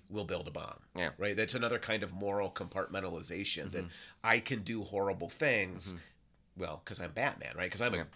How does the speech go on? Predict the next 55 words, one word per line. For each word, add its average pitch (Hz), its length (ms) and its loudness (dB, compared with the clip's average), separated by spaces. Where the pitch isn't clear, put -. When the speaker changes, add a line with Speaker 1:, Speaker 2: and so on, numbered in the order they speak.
Speaker 1:
I'm 117 160 4
on 101 140 4
the 95 60 -2
good 127 260 2
guy's 85 280 2
side, 64 340 -2
Speaker 2:
Yeah. 82 120 0
Speaker 1:
and 107 120 -2
we 98 80 0
can't 101 220 -2
let 95 160 -2
the - 60 -8
bad 101 360 10
guys 58 500 -6
Speaker 2:
But 160 100 8
it 165 40 12
also 180 200 10
Speaker 1:
get 131 60 0
Speaker 2:
feeds 135 160 6
Speaker 1:
a 131 40 4
Speaker 2:
in 123 60 2
Speaker 1:
hold 117 120 10
Speaker 2:
that 110 120 12
Speaker 1:
of 101 60 2
this 113 100 2
Speaker 2:
idea 110 120 8
of, 104 120 6
as 101 60 10
Speaker 1:
technology. 107 200 4
Speaker 2:
you 113 80 2
kind 113 160 8
of - 80 2
talked 98 260 6
about, 90 200 4
the 98 100 2
way 95 220 4
in 92 80 2
which 90 180 -2
we 90 80 -4
turn 98 280 0
everything 90 520 0
into 85 240 -2
a 71 60 0
sport. - 560 -2
Speaker 1:
Yeah. 87 120 -4
Speaker 2:
The 127 80 4
competition 135 600 4
with 107 160 0
the 104 60 0
Nazis 101 500 4
to 98 80 -4
build 90 200 0
the 76 80 -6
bomb 104 260 8
becomes 101 680 2